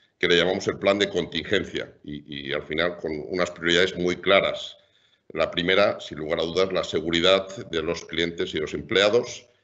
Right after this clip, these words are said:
eh, la salvaguarda en la medida posible del empleo y el talento, eh, la liquidez y la continuidad del negocio. Hemos tenido siempre muy en cuenta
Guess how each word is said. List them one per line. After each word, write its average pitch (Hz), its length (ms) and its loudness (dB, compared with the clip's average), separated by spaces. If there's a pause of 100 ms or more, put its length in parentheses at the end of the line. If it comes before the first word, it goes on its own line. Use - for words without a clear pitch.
(360)
eh, 80 340 0
la 82 220 0
salvaguarda 87 760 2
en 80 80 -2
la 78 80 4
medida 87 220 2
posible 90 380 0
del 82 140 0
empleo 90 440 4
y 80 100 0
el 82 140 0
talento, 107 640 -2 (220)
eh, 71 400 -10
la 90 160 4
liquidez 92 840 -2
y 90 120 -2
la 80 120 0
continuidad 85 420 -2
del 82 100 0
negocio. 80 480 -4
Hemos 90 240 -2
tenido 92 400 4
siempre 92 580 2
muy 87 280 0
en 92 120 4
cuenta 92 560 4